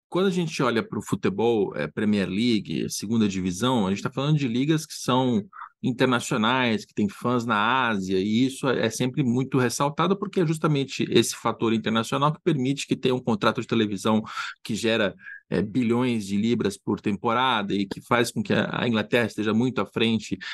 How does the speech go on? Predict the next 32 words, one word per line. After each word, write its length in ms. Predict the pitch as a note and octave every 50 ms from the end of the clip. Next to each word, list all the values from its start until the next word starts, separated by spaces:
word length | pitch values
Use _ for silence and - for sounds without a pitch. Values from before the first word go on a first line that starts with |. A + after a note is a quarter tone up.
| - - - -
mesmo 320 | A#2+ B2+ D3 C#3 C3 C3+
da 100 | B2 A2+
Espanha 420 | G#2+ - - - - A#2 A2+ A2 A2
e 20 |
da 80 | G#2 G#2
Alemanha, 420 | G2+ G2 G2 A2 B2 C3 B2+ A#2
que 80 | G#2+ -
são 140 | - G#2
as 140 | G2 G2 -
ligas 320 | G2+ G#2+ G#2+ G#2 G#2 G2 -
sequentes, 760 | - - F#2 - - C3+ C3+ D3 D3+ C#3+ A#2 - - - - -
enfim. 400 | - B2 - - G2 F2 - - - - - - - - - - _ _ _ _ _ -
Mas, 580 | A2 A#2 C3+ C#3+ D#3 E3 D#3 D#3+ - - - - -
é, 260 | B2+ A#2+ B2 - - -
es-, 400 | - F#2+ G2 - D3+ D#3 D#3+ D#3 -
es-, 140 | D3 D#3+
essa 340 | - - B2 D3+ D3+ - F3+
visão 500 | D#3+ D3+ D#3 B2 G#2+ G#2+ C3 B2+ B2+ B2+
global, 640 | G#2+ G2+ G2+ F#2+ F#2 G2+ A2 B2 C3+ B2+ G#2 F2+ - -
ela, 260 | - G2+ G#2 A2 A2+ F#2+
ela 300 | - A2+ A#2 A#2+ B2 A#2+
leva 320 | A#2+ A#2 A#2 A#2+ B2 B2+ A#2
a 40 |
gente 300 | G2+ G#2 A2 A2+ A2+ -
a 20 | B2+
um 80 | B2
futebol, 720 | A#2+ - B2 - A#2+ G2+ G2+ G#2+ G#2+ A2+ A#2+ B2 C3 C3+ C3+ - _ _ - -
de 160 | - G#2+ A#2 A2
certa 280 | - B2 A2+ - B2
forma, 640 | - - - A2+ A2+ A#2+ C3 C3+ C3 B2+ A#2+ A2+ - - - _ _ _ _ _ _ _ _ -
assim... 540 | - - - - B2 A2 G2+ G2 G2 - - - _ _ - -
é, 640 | - D#2+ E2+ F2 F2+ F2+ F#2+ F2+ - - - - -